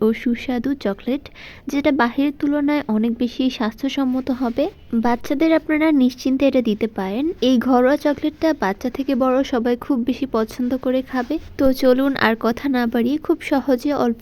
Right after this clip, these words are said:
কিছু উপকরণে এই চকলেটের রেসিপিটা শেয়ার করি। যার জন্য প্রথমে আমি একটা প্যান নিয়ে নিচ্ছি, এর মধ্যে দিয়ে দিব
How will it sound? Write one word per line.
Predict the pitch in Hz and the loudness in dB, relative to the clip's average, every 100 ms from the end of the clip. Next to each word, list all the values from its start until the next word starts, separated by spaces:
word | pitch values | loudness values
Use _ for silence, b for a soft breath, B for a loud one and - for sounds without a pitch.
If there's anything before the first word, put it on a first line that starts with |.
| - | -6
কিছু | 254 - | -8 -6
উপকরণে | 269 - 254 254 240 269 - | -6 -4 -2 -2 0 -2 0
এই | 233 | -2
চকলেটের | 254 233 247 247 247 | 0 0 -2 2 2
রেসিপিটা | 226 233 - 226 | 0 -2 -4 -2
শেয়ার | - 214 208 | -2 -4 -4
করি। | - 214 269 | -2 -2 -2
যার | 277 262 | -2 -2
জন্য | 262 269 269 | -2 -4 -2
প্রথমে | 262 254 262 262 | -2 -4 -2 -2
আমি | 254 | -2
একটা | 247 269 | -2 -4
প্যান | - 240 233 | -4 -2 -2
নিয়ে | 247 240 | -2 -2
নিচ্ছি, | 226 220 - 269 - | -2 -6 -6 -4 0
এর | 233 | 2
মধ্যে | 226 233 240 | 2 -2 -2
দিয়ে | 240 226 | -2 -2
দিব | 220 226 | -2 0